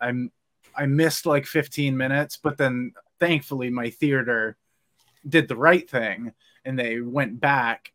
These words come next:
and s-, restarted it at, like, five minutes before it went black. But you guys know me and my O C D that can kinda fuck with how I see the movie sometimes.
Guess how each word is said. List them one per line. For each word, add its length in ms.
and 280
s-, 260
restarted 800
it 240
at, 160
like, 200
five 320
minutes 360
before 500
it 100
went 200
black. 480
But 140
you 120
guys 280
know 120
me 160
and 80
my 140
O 120
C 200
D 220
that 180
can 140
kinda 280
fuck 320
with 120
how 220
I 80
see 260
the 100
movie 340
sometimes. 800